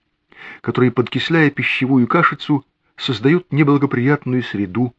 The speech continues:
для болезнетворных микробов, проявляемые не только в отношении кишечной флоры –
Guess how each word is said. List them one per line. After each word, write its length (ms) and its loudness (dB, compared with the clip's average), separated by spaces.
для 340 0
болезнетворных 840 -4
микробов, 560 -8
проявляемые 840 2
не 180 -2
только 340 0
в 60 0
отношении 640 2
кишечной 680 0
флоры – 540 -2